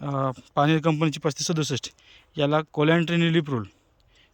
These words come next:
ज्याची, याची सीट बीट, सीट ट्रीटमेंट होती, त्याच्यामुळे अळीचा अटॅक ह्याच्यावर फार कमी दिसते. ज्याला थायमोथॉक्झॉनची बीज प्रक्रिया होती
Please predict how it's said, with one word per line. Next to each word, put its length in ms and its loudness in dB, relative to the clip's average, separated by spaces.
ज्याची, 340 -4
याची 220 0
सीट 260 2
बीट, 120 -2
सीट 300 0
ट्रीटमेंट 320 2
होती, 180 0
त्याच्यामुळे 520 0
अळीचा 420 0
अटॅक 280 2
ह्याच्यावर 580 -4
फार 160 6
कमी 180 0
दिसते. 260 -4
ज्याला 280 0
थायमोथॉक्झॉनची 680 0
बीज 220 -6
प्रक्रिया 320 0
होती 240 -2